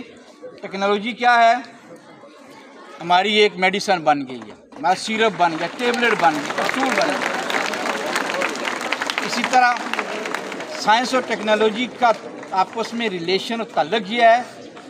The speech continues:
साइंस फार्मूला और तरीका पेश करती है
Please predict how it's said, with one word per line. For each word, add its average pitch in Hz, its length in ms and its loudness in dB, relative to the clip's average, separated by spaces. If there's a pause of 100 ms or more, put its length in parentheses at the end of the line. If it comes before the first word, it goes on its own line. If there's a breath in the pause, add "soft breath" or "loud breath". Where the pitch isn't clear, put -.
साइंस 220 580 0 (540)
फार्मूला 208 520 4
और 226 120 2 (120)
तरीका 226 380 2
पेश 262 260 4
करती 269 360 0
है 277 140 2